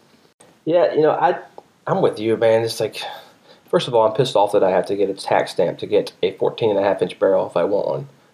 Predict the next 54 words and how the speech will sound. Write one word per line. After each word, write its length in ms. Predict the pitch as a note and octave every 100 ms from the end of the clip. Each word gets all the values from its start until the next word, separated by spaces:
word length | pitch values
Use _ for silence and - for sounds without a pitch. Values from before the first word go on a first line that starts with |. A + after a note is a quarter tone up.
| -
Sixteen, 500 | - D#3+ - F3 C#3
I'm 120 | G2+
good, 320 | A2+ G#2+ - - _ _ _
but 160 | F#2+ -
fourteen 380 | A2 - A2
and 100 | F#2
a 20 | A#2
half, 200 | G2 -
I'm 140 | F2
not. 300 | F#2+ F2 - _ _ _ _ _ _ _ _ _ _ -
So 160 | G#2+
now 200 | G2+ A#2+
if 60 | A#2+
I 80 | G#2
decide 320 | G#2 A2 G#2
for 160 | G2+ -
a 20 |
ten 160 | C3
inch 180 | A2+ -
barrel, 260 | F2+ B1+ - _ _ _ _ A2
you 40 |
know, 100 | G#2
a 40 |
ten 220 | G2+ - E3
inch 180 | -
barrel, 380 | - F#2 G#2 C3+ - _ _ _ -
uh, 240 | G#2+ G#2+ -
is 240 | A2+ -
less 320 | B2 C3 -
dangerous 640 | - B2 C#3 F#2 F2+ - - _ _ _ _
than 360 | - G#2+ G2+ F#2+ - _
a 60 | -
twenty 320 | - C#3 A2+
inch 160 | F#2 -
barrel. 300 | C2 G#1+ - _ _ _ _ _ -
A 60 |
twenty 320 | - B2+ C#3
inch 140 | A2 -
barrel 160 | G2
is 60 | G2
gonna 100 | G#2
be 80 | G#2
more 260 | G#2 G2+
accurate 400 | G#2 G#2 G#2+ G2
at 80 | F#2+
a 80 | G2
greater 240 | G#2 G2+
distance 460 | F#2+ G#2+ B2 - -
than 120 | G2+
that 140 | G2 -
ten 140 | A2+
inch 120 | -
barrel 280 | - D2+ G#1
is. 240 | C#2 -